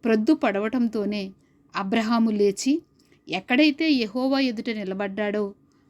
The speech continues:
అక్కడికి వెళ్ళి సొదొమ గొమొర్రాల వైపు ఆ లోయ ప్రాంతమంతా కలియ చూశాడు. కొలిమి పొగలాగా ఆ ప్రదేశం నుంచి పొగ లేస్తూ ఉంది. దేవుడు ఆ లోయలోని పట్టణాలు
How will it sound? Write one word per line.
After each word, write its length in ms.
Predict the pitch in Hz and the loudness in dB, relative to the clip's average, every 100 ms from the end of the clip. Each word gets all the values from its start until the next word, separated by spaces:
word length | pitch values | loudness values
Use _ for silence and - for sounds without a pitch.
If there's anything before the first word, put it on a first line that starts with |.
| - | -6
అక్కడికి 440 | 202 - 240 233 | -4 2 2 2
వెళ్ళి 440 | 208 202 208 208 185 - _ _ _ _ | 2 2 2 0 -2 -10 _ _ _ _
సొదొమ 460 | - - 233 262 302 | -4 0 4 6 6
గొమొర్రాల 680 | 330 269 208 220 247 247 240 | 4 0 -2 -2 0 0 0
వైపు 520 | 214 208 220 220 196 - _ _ _ - | -2 -6 -6 -8 -8 -16 _ _ _ -4
ఆ 120 | 214 | 0
లోయ 320 | 214 208 233 | 4 4 4
ప్రాంతమంతా 960 | 269 277 233 220 226 214 196 208 202 196 _ _ _ _ | 0 0 -2 -2 -4 -4 -6 -6 -6 -8 _ _ _ _
కలియ 320 | 226 214 240 254 226 | 2 4 4 2 -2
చూశాడు. 400 | 196 214 190 185 _ _ _ _ _ - | -6 -6 -6 -8 _ _ _ _ _ -2
కొలిమి 340 | 240 240 294 | 2 6 6
పొగలాగా 760 | 302 196 185 190 190 196 196 202 _ _ _ _ - | 4 -2 -6 -6 -6 -8 -10 -12 _ _ _ _ -4
ఆ 100 | 165 | -2
ప్రదేశం 640 | - 208 220 254 311 285 | 0 0 2 2 4 6
నుంచి 480 | 262 214 - 214 - _ _ _ - | 4 2 -4 -6 -8 _ _ _ -6
పొగ 200 | 208 220 | -2 0
లేస్తూ 540 | 220 202 - - 208 | 2 2 0 -4 -4
ఉంది. 300 | 220 208 185 - _ _ _ _ 190 | -2 -2 -4 -12 _ _ _ _ -2
దేవుడు 600 | 220 226 262 302 320 320 | 4 4 6 4 4 2
ఆ 140 | 277 | 2
లోయలోని 640 | 220 202 214 247 254 240 | 0 -2 0 0 0 0
పట్టణాలు 840 | 226 - 196 226 214 196 208 208 | -2 -6 -8 -6 -4 -4 -4 -4